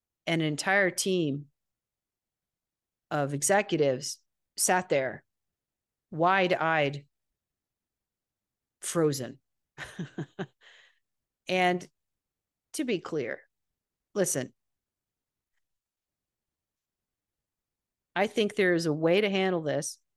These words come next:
and I don't have the answer. And I'm gonna be so clear about that. I'm not standing on my soapbox saying, "I have the answer to this." There is no good answer to this, because really bad problems don't have a lot of really good answers. So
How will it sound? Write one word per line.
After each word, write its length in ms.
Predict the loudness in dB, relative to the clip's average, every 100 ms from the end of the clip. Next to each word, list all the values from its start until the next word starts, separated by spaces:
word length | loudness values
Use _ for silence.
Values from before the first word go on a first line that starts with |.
| _ _ _
and 120 | -8 -4
I 120 | 0
don't 140 | 0
have 160 | 0 -2
the 140 | -2
answer. 240 | -2 -2 -2
And 80 | -2
I'm 60 |
gonna 80 | -2
be 100 | -4
so 500 | -6 -2 2 4 4
clear 280 | 2 2 4
about 280 | 2 -2 -2
that. 300 | -2 -2 -4 _
I'm 300 | -2 0 0
not 260 | -2 -2 -2
standing 880 | -2 -4 -10 _ -2 0 0 0 0
on 240 | 0 0
my 160 | 0 0
soapbox 800 | 0 0 0 0 0 0 0 -4
saying, 420 | -4 -2 -4 -4
"I 140 | -2
have 240 | 0 0 0
the 140 | -2
answer 260 | -2 -4 -4
to 60 |
this." 320 | -2 -2 -4 -10 _ _ 0
There 180 | 2 4
is 160 | 2
no 280 | 2 4 2
good 180 | 2 0
answer 320 | 0 -2 -8
to 100 | -14
this, 340 | -8 -6 -6 -8 _ _ _
because 440 | -8 -2 0 0 0
really 300 | 0 2 0
bad 500 | 0 2 2 0 -2
problems 640 | -2 0 0 -4 -8 -6
don't 200 | -6 -4
have 200 | -6 -4
a 40 |
lot 240 | -2 -2 -2
of 80 |
really 240 | -4 -6 -8 -8
good 340 | -6 -6 -8
answers. 520 | -10 -12 -12 -14 -18
So 440 | -10 -4 -2 -2